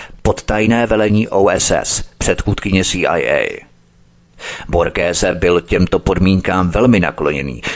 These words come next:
zejména proto, že by ho spolupráce zachránila před italskou popravčí četou.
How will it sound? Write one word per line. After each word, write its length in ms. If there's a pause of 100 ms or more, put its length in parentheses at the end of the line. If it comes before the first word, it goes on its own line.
zejména 500
proto, 400
že 140
by 100
ho 120
spolupráce 920
zachránila 760
před 300
italskou 500
popravčí 600
četou. 460